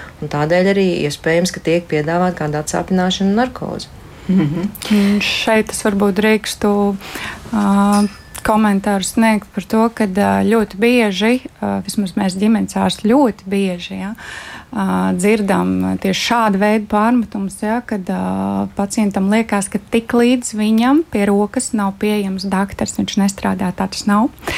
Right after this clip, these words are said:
Speaker 3: Ā, pacienti, daktari ļoti, ļoti daudz sava darba, ā,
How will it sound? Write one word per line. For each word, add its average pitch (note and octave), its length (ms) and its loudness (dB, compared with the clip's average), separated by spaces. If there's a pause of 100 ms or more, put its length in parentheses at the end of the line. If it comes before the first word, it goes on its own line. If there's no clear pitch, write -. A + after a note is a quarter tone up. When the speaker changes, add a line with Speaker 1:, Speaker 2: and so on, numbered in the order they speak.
(420)
Speaker 3:
Ā, F#3+ 580 0
pacienti, G#3 580 0
daktari G3 540 0
ļoti, G#3 460 2
ļoti G3+ 360 0
daudz G#3 480 0
sava F#3+ 320 -4
darba, G3 600 0 (140)
ā, G3 160 0